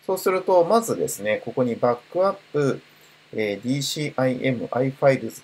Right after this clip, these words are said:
プラスYouTubeっていうのが出てくるんですが、ここの中で、えー、インスタで行った場合は、バックアップっていうところにおそらく入ってると思います。えー、バックアップに行きますと、えー、自分のiPhoneの名前ですね、っていうのが出てきますので、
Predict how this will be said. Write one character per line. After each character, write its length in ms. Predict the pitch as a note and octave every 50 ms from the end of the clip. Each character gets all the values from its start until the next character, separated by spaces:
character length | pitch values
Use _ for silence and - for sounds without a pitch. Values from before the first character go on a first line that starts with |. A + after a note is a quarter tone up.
| _ -
プ 60 | A#2
ラ 120 | A2 F#2+
ス 200 | - - - G2+ - - -
YouTube 640 | A2 C3 C3+ C3 B2+ - - C#3 A2 E2+ G#2+ A2+
っ 20 | A#2+
て 160 | - - -
い 40 | G2+
う 20 |
の 80 | G2 F#2+
が 20 |
出 0 |
て 120 | - - -
く 100 | - E2
る 60 | -
ん 60 | -
で 80 | C#3 -
す 140 | - - -
が、 260 | C#3+ C3 G#2+ - - - - _ _ _ _ _
こ 80 | E3 D3+
こ 120 | - G3+
の 120 | G#3 G3+
中 260 | G3+ G#3+ G#3+ - - -
で、 320 | A#2+ C3+ C#3 B2 G2+ - - _
え 200 | A#2+ A2 G#2+ - -
ー、 120 | - G3+
イ 20 | A#3
ン 80 | B3
ス 120 | B3 - -
タ 140 | A#3 G#3+
で 100 | G3 G#3
行 100 | G#3 F#3+
っ 20 | - _ -
た 100 | G3 F#3
場 160 | F#3+ G3+ G3
合 200 | D#3 G2+ F2 -
は、 240 | A2 A#2 G#2 F2+ - -
バ 140 | - C3+ D#3
ッ 20 | - - _
ク 100 | - B3
ア 40 | B3
ッ 40 | B2+
プ 200 | B3 - - E3+
っ 20 |
て 140 | F3 - C3
い 40 | A#2+
う 40 | -
と 80 | C3
こ 80 | C3+ D3+
ろ 60 | C#3
に 60 | A2
お 40 | -
そ 120 | - - B2
ら 80 | A2
く 120 | - - -
入 120 | - G#2
っ 40 | -
て 120 | - -
る 60 | - -
と 120 | - D#2+
思 120 | D#2+ D#2+ -
い 40 |
ま 160 | - - - -
す。 120 | - - _ _ _ _ _ _ _ _ _ - - - - _ _ _ _ _
え 140 | - D3 C#3
ー、 40 | B2
バ 120 | - E3
ッ 20 | E3+
ク 120 | - B3+
ア 40 | A#3+
ッ 20 |
プ 140 | A#3+ - -
に 100 | C#3 B2+
行 40 | B2
き 80 | - A#2+
ま 160 | A#2+ A#2 A2+
す 140 | A2+ - -
と、 360 | - E3 E3 D#3 B2+ - - -
え 360 | G#2+ G#2+ G#2+ A2 G#2+ G#2+ A2+
ー、 40 | - - -
自 140 | A#2 A#2 B2+
分 180 | D3 D3+ D#3 D#3
の 140 | D3+ D3 D3+
iPhone 340 | F3 E3+ C3 A#2+ G#2+ G2
の 60 | F#2 F2+ - G2
名 60 | G2
前 180 | G#2 G#2+ A2+
で 100 | G#2+ A#2+ A2
す 140 | - - G2
ね、 160 | D#2 - - - _ _ _
っ 20 |
て 60 | -
い 20 | B2+
う 40 | A#2+
の 80 | G#2
が 100 | G#2 F#2
出 100 | G#2+ A2
て 120 | - - -
き 100 | - F2+
ま 120 | F2+ -
す 160 | - - -
の 100 | F#2+ F#2+
で、 260 | A#2 C#3+ C#3 A#2 -